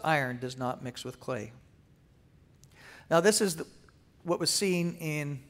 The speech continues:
twenty-five hundred years ago, five hundred years before the coming of Christ.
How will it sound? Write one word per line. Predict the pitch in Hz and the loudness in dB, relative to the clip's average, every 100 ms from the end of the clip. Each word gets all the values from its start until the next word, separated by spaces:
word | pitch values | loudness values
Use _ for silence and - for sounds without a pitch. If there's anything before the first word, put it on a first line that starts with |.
| - | -14
twenty-five | - 208 214 214 196 190 175 170 | 0 0 2 -2 2 6 6 6
hundred | - 165 165 147 | 2 0 0 0
years | 143 143 143 | 0 -2 -2
ago, | 127 113 110 - - - | -2 -4 -4 -10 -18 -14
five | - 196 202 208 | 2 6 6 6
hundred | 170 175 160 143 | 2 0 0 -2
years | 139 139 139 | -2 -2 -2
before | 147 147 | -4 -2
the | 139 | -4
coming | 131 131 127 | -2 -4 -4
of | 120 | -6
Christ. | - 127 - - | -4 -6 -6 -14